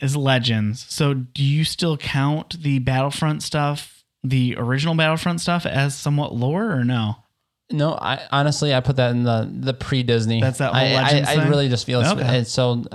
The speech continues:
Speaker 2: that's, I think that's another way they get away with using the same name is because, which was, for one, a very dumb idea.
Speaker 1: I hate that
Speaker 2: Because
Speaker 1: so
Speaker 2: you,
Speaker 1: much.
Speaker 2: you
Speaker 1: They should have
Speaker 2: created
Speaker 1: called it something else.
Speaker 2: But they wanted the hype, and they, they wanted to eat off from the fact that there had been so many years.
Speaker 1: That's all that they do is eat.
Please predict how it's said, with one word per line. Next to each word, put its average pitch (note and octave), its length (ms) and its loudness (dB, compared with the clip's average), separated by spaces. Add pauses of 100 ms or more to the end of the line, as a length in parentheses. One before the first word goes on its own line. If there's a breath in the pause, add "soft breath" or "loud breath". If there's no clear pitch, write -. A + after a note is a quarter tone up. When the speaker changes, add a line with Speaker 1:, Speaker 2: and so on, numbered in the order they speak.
(120)
Speaker 2:
that's, D#3+ 220 0
I C#3 140 2
think E3+ 160 0
that's C3+ 200 0
another B2+ 320 2
way A#2 100 2
they A2+ 280 -2
get B2 240 -2
away A#2 180 2
with A#2 140 0
using A2+ 240 0
the G#2+ 80 -2
same G#2+ 260 -2
name G#2 360 0 (120)
is - 160 -4
because, A#2+ 320 -2 (220 loud breath)
which C#3+ 160 0
was, C3+ 220 0 (300)
for C#3 140 -2
one, B2+ 380 0
a A2 40 -6
very A2+ 240 -2
dumb A2 300 0
idea. G#2+ 300 0
Speaker 1:
I B2 140 4
hate A2+ 320 -2
that - 40 -8
Speaker 2:
Because C3 300 2
Speaker 1:
so C3 160 0
Speaker 2:
you, B2+ 80 2
Speaker 1:
much. A#2+ 160 2
Speaker 2:
you D#3 60 2
Speaker 1:
They D#3+ 100 6
should - 140 4
have C3+ 80 4
Speaker 2:
created B2+ 40 2
Speaker 1:
called D3+ 180 2
it B2 60 -4
something C3 320 -4
else. A#2+ 380 -6 (180)
Speaker 2:
But A#2+ 120 -2
they C#3 100 4
wanted D#3+ 260 2
the C3 120 2
hype, A2 280 0
and A#2 80 0
they, A#2+ 80 0
they B2+ 160 0
wanted C#3+ 380 0
to - 40 -12
eat B2 160 0
off G#2+ 280 0
from G#2+ 260 0 (140)
the A2+ 80 0
fact A2 240 0
that A2 100 -6
there A2 120 0
had G#2+ 120 -2
been A2 160 2
so A2 140 0
many A2 100 0
years. G#2+ 260 0
Speaker 1:
That's C3+ 300 -4
all C3+ 220 2
that C3 140 0
they B2+ 120 2
do A#2 200 2
is A2+ 120 -2
eat. A2+ 440 -2